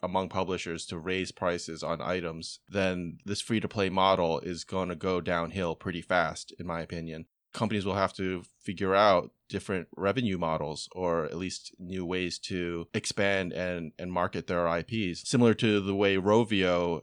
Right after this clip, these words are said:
expanded Angry Birds into this whole gigantic franchise with hats and costumes and, and a movie and a T V show.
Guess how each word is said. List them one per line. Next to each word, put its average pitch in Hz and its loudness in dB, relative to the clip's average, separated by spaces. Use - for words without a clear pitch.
expanded 92 -2
Angry 98 -2
Birds 85 -2
into 87 -4
this 85 -6
whole 90 2
gigantic 90 -2
franchise 92 -4
with 82 -6
hats 87 0
and 85 -6
costumes 87 -4
and, 80 -8
and 87 -8
a 85 -6
movie 90 -2
and 82 -4
a 82 -6
T 92 -6
V 98 -2
show. 76 -4